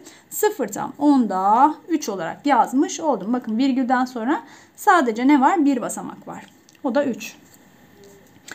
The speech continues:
Burada da aynı şekilde yirmi dört bölü dört yüz var. Ben ne yaparım?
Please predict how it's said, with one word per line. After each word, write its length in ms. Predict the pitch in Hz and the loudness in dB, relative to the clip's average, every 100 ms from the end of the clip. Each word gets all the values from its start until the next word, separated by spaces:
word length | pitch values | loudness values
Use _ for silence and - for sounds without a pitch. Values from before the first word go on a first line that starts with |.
| - - _ - | -20 -20 _ 0
Burada 240 | 523 508 | 2 4
da 40 | |
aynı 260 | 403 311 269 | 6 6 4
şekilde 440 | 262 247 240 214 | 0 -4 -6 -4
yirmi 480 | 226 285 294 320 359 | 2 6 6 6 4
dört 260 | 381 392 - | 0 -2 -2
bölü 220 | 349 294 | -2 2
dört 340 | 359 381 381 | 2 0 0
yüz 200 | 294 254 | -2 0
var. 280 | 202 208 254 | 2 4 4
Ben 200 | 330 359 | 2 2
ne 60 | 392 | 2
yaparım? 540 | 403 403 277 277 349 | 2 4 2 4 2